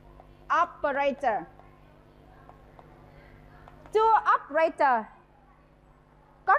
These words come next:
nghĩa là gì? Nếu mà chúng ta có cái vấn đề gì phát sinh thì hãy liên lạc với người điều hành tour của mình.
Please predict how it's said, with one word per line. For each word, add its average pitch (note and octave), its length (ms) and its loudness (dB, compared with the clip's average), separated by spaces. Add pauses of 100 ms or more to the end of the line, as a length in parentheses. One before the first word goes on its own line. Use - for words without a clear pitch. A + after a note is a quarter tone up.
nghĩa E4 120 0
là G4+ 80 2
gì? C4+ 320 0 (260)
Nếu G4 340 2
mà G4 100 2
chúng G4+ 220 -6
ta G4+ 140 0
có G4 280 0
cái A#4+ 120 -6
vấn A#4+ 160 -6
đề E4+ 120 2
gì C#4 220 -4
phát F#4+ 180 -4
sinh F4 220 -8
thì C4+ 140 -8
hãy A#3+ 200 -4
liên F#4+ 240 -10
lạc C#4+ 260 0
với F4 120 -4
người D4+ 280 -4
điều C#4 340 -4
hành B3 300 -4
tour F4 400 -4
của G#3 100 -8
mình. A#3 220 -10